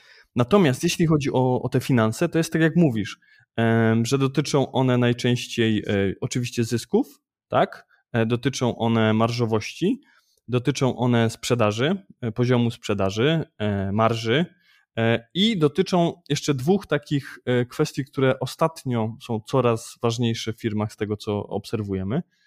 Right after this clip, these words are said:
Pierwszy to jest rezerwa finansowa, bo w, w wielu firmach okazało się, że ten poziom jakby gotówki, tak, dostępnej, e, był za niski w przeciągu tam zeszłego roku i tego całego pandemicznego zamieszania.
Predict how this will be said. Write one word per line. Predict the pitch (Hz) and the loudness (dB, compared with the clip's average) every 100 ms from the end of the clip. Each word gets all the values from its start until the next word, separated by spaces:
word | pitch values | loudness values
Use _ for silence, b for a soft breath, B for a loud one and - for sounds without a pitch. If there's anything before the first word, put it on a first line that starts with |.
| _ - | _ 2
Pierwszy | 151 156 - | 4 4 -6
to | 117 127 | -6 -6
jest | 120 - | -4 0
rezerwa | 143 147 143 120 | 2 4 2 0
finansowa, | 117 120 113 117 117 110 135 185 b b b b b | -4 -4 -4 -2 -4 -2 -4 -4 b b b b b
bo | - | -6
w, | 107 | -6
w | 104 120 - - 117 | -6 -10 -12 -8 2
wielu | 131 120 | 2 2
firmach | - 127 113 107 - | -2 0 0 -2 -6
okazało | - 113 117 110 | -4 0 0 0
się, | 110 110 | -4 -4
że | 107 107 _ _ _ - | -4 -6 _ _ _ -4
ten | 113 | -4
poziom | 110 135 127 113 110 - _ | 0 0 2 0 0 -6 _
jakby | 117 117 120 | -8 -4 0
gotówki, | 131 135 151 - - 120 135 | 0 2 -2 0 -4 -4 -4
tak, | - 127 120 | -4 -4 -2
dostępnej, | 123 - 117 117 113 113 - | -6 -2 -4 -2 -2 0 -2
e, | 113 113 107 101 | -2 0 0 -2
był | 127 139 139 - | 0 2 2 -2
za | 131 135 | 2 4
niski | 147 139 - 160 226 _ | 4 2 -2 0 0 _
w | |
przeciągu | - 117 - 117 117 | -12 -8 -4 -2 -2
tam | - 110 110 | -2 -2 -2
zeszłego | 113 - 110 113 | -4 -6 -2 0
roku | 110 - - | 0 -4 -6
i | 107 104 b b b b _ | -6 -6 b b b b _
tego | 117 107 | -2 0
całego | 107 113 107 104 107 | -2 2 2 2 -2
pandemicznego | 110 107 107 110 - 104 104 101 101 95 | 0 0 -2 -2 -6 -4 -2 -2 -2 -2
zamieszania. | 107 104 104 - 95 107 | -2 0 -2 -4 -2 -2